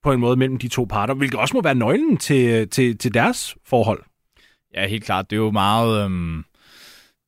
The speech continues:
Speaker 2: synes jeg, er en vigtig del i, i talentudviklingen, det her med ikke at fra start komme ind og, øh, han skal det her, og han skal det her, og at det er han ikke god til at, at, at kaste sig over hundrede forskellige ting på en gang. Det her med lige at observere, okay, han, han har helt klart nogle kvaliteter. Øhm,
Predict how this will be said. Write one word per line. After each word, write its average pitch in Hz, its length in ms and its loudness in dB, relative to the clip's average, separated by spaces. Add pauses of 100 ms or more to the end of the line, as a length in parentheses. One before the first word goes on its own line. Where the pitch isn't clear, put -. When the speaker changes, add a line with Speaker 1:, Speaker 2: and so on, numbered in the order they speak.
(160)
Speaker 2:
synes 107 240 -6
jeg, 104 60 0
er 101 40 -2
en 101 80 -6
vigtig 104 280 -8
del 98 260 -4
i, 95 300 -6
i 95 40 -18
talentudviklingen, 104 720 -2
det 98 80 -2
her 95 80 2
med 95 140 0
ikke 101 260 0
at 95 240 0
fra 104 160 -8
start 92 320 -2
komme 104 240 -2
ind 95 180 -4
og, 92 340 2
øh, 85 260 0 (420)
han 104 140 -6
skal - 180 -4
det 98 120 0
her, 92 160 2
og 85 80 -2
han 87 100 -4
skal 90 160 -10
det 98 120 -2
her, 92 140 2
og 85 240 0 (100)
at 90 180 -14
det 113 60 0
er 101 40 0
han 98 100 0
ikke 90 100 -4
god 92 120 -12
til - 120 -6
at, 87 200 0 (100)
at, 85 80 -8 (160)
at 95 60 -20 (140)
kaste 127 340 0
sig 110 120 0
over 101 100 0
hundrede 127 400 0
forskellige 104 400 -2
ting 98 260 -6
på - 80 -4
en 95 160 -6
gang. 92 320 -4
Det 104 100 -4
her 104 80 2
med 98 140 0
lige 110 200 2
at 107 40 4
observere, 101 480 2
okay, 101 340 0
han, 92 260 -2
han 90 140 -4
har 95 160 0
helt 101 200 -4
klart 92 200 -2
nogle 104 160 -4
kvaliteter. 120 720 -2
Øhm, 92 500 0